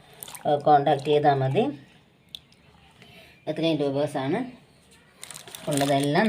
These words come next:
നല്ല വെറൈറ്റിയുടെ ട്യൂബേഴ്സാണ്.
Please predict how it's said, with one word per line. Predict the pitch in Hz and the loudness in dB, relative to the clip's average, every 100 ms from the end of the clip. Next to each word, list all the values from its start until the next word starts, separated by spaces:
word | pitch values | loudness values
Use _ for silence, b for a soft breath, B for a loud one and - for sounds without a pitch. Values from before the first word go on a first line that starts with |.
| 160 | 2
നല്ല | 139 147 165 202 | 2 0 2 2
വെറൈറ്റിയുടെ | 160 139 139 135 226 262 - - _ - - - 165 156 175 | 2 0 -2 -2 -4 -4 -16 -20 _ -20 -20 -10 -4 -2 -2
ട്യൂബേഴ്സാണ്. | 135 131 147 147 127 123 | -2 0 0 0 -4 -4